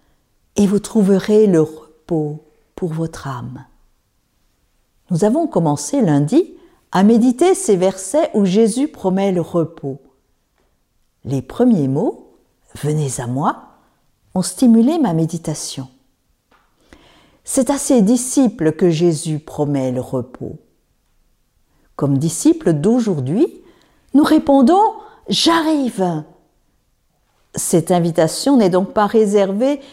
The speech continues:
à ceux qui sont appelés pour devenir prêtres religieux ou religieuses. Jésus nous invite tous à nous approcher de lui.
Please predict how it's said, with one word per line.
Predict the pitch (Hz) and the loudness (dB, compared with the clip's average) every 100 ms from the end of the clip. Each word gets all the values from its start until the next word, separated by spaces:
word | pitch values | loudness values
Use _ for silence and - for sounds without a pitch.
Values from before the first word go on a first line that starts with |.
| _ _ | _ _
à | 226 | 0
ceux | 226 - - 302 | 0 -4 -4 -2
qui | 240 | -4
sont | - 220 214 - 226 | -4 -6 -6 -6 -8
appelés | 233 233 269 262 302 302 | -8 -4 -4 -2 0 -2
pour | 240 220 | -2 0
devenir | 208 202 220 233 302 - | 2 2 2 0 -2 -4
prêtres | - 208 226 226 - 233 | -2 0 0 -2 2 2
religieux | 233 220 185 285 262 226 240 240 | 4 0 -2 -2 -2 0 2 2
ou | 220 | 2
religieuses. | 202 190 285 - 247 220 208 185 196 _ _ _ _ _ _ _ 165 | 0 0 -2 0 0 0 -2 -8 -10 _ _ _ _ _ _ _ -2
Jésus | 180 160 175 269 | 2 2 0 -2
nous | 208 156 | -2 -4
invite | 156 185 190 - _ | -4 -4 -6 -14 _
tous | - 480 - - - _ _ _ | 0 0 -2 -12 -16 _ _ _
à | - 180 | -2 0
nous | 170 156 | 0 0
approcher | 160 - 160 147 160 139 | -2 -2 -6 -4 -4 -2
de | 139 | -2
lui. | 131 131 131 | -4 -8 -10